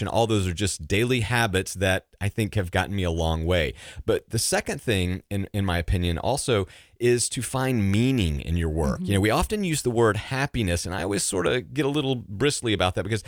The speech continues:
Speaker 1: I don't know that it's really happiness that we're pursuing, but it's that meaningfulness in our life. And so, you know, you, you know, like, I'm not always happy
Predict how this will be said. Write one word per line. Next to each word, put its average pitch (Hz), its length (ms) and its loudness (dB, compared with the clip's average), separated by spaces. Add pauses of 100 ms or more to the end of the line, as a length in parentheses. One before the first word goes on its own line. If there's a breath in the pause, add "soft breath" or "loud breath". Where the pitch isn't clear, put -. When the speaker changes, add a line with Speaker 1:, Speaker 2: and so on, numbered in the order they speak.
(180 loud breath)
Speaker 1:
I - 80 0
don't 185 280 2
know 165 160 4
that 143 100 -2
it's 120 180 -4
really 120 380 -2 (220 soft breath)
happiness 143 680 0
that - 140 -2
we're 98 120 0
pursuing, 107 560 0
but 104 100 2
it's - 200 -4
that 104 200 -2
meaningfulness 104 1120 0
in 90 120 -4
our 80 120 0
life. 73 380 0
And 101 120 -2
so, 120 160 2 (220 loud breath)
you 123 100 0
know, 123 40 0
you, 123 300 -8
you 135 160 -2
know, 113 160 2 (400 loud breath)
like, 123 240 0
I'm 214 180 0
not 180 180 2
always 131 340 2
happy 110 760 -2